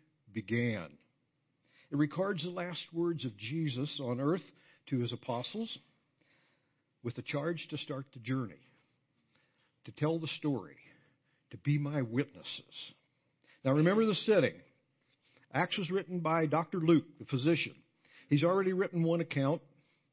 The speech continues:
the Gospel of Luke, where he relates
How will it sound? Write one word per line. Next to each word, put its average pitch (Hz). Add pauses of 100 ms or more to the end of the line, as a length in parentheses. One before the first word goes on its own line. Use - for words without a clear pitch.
(580)
the 120
Gospel 143 (100)
of 110
Luke, 110 (100)
where 131
he 131
relates 147